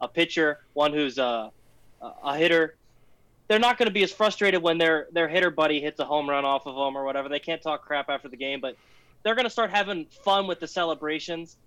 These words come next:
They're gonna enjoy that. When Chris Bryant hits a home run against the Phillies, Bryce Harper is gonna be happy to see him celebrate.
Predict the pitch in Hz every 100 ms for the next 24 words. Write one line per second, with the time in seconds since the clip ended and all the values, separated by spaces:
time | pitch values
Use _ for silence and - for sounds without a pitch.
0 | - - 185 196 185 151 165 160 165 170
1 | 185 247 240 208 208 196 196 180 185 185
2 | 170 170 160 147 151 156 160 180 185 -
3 | _ _ _ - 185 - 190 190 170 170
4 | 156 143 151 160 147 160 139 - 143 147
5 | 165 175